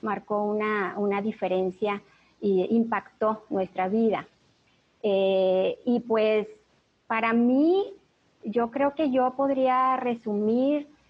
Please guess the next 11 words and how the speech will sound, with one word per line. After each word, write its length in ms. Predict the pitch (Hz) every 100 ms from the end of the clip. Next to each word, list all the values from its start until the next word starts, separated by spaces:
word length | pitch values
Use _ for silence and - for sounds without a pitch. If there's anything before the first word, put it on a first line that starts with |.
| _ -
mi 180 | 233
experiencia, 880 | 220 220 - 208 214 220 247 - 311
o 40 | 269
sea, 140 | 233
viene 280 | 208 220 226
a 40 | 254
mi 200 | 254 226
memoria 600 | 202 202 214 220 240 233
una 280 | 220 220 233
frase 540 | - 226 208 - 233
de, 600 | 208 190 180 175 175 175